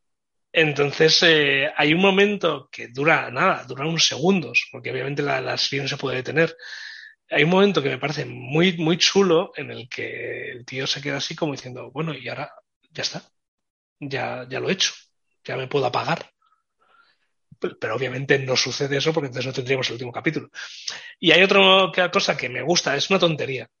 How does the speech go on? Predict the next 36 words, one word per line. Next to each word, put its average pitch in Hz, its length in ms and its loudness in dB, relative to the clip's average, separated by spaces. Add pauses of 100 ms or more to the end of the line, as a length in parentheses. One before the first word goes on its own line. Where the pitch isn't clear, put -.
(180)
es - 100 -12
una 139 100 -4
tontería 135 380 0
y 120 120 -2
reconozco 143 380 -2
que 156 80 6
es 147 100 2
una 151 100 0
tontería, 127 600 -2
pero 135 340 -2
que 135 800 0 (380)
me 139 120 -4
gusta 143 280 0
el 160 80 4
último 165 240 4
capítulo 160 320 2
porque 143 360 -6
te 131 120 -8
demuestra 127 460 -4
que, 143 380 -4 (100)
que - 120 -8
coño, 143 260 -2
que - 100 -2
el 123 80 -6
vigilante 143 720 0 (440)
no 143 240 2
es 143 180 6
simplemente 143 560 0
un 147 100 0
cabezón 151 640 0 (580)
que - 120 4
está 143 320 4
por 135 160 0
ahí 135 120 4
mirando, 139 440 2
que, 117 320 -8